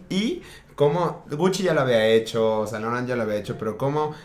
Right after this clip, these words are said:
las telas que a lo mejor estaban dedicadas para prendas de mujer, eh,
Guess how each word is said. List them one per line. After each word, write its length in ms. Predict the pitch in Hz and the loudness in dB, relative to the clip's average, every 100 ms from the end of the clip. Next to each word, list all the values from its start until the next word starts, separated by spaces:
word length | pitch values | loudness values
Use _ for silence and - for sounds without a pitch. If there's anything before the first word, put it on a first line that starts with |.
| - | -12
las 260 | 113 113 - | -6 -6 -2
telas 260 | 147 170 | 0 0
que 100 | 170 | -2
a 20 | 117 | -4
lo 100 | 110 | -4
mejor 220 | 98 131 | -4 -4
estaban 260 | 127 123 | -2 -4
dedicadas 460 | 123 101 92 104 104 | -4 -6 -6 -6 -6
para 240 | - 92 | -6 -6
prendas 320 | 87 113 117 113 | -4 -4 -4 -6
de 80 | |
mujer, 480 | 98 87 85 101 - | -6 -8 -8 -8 -6
eh, 240 | 107 98 | -6 -6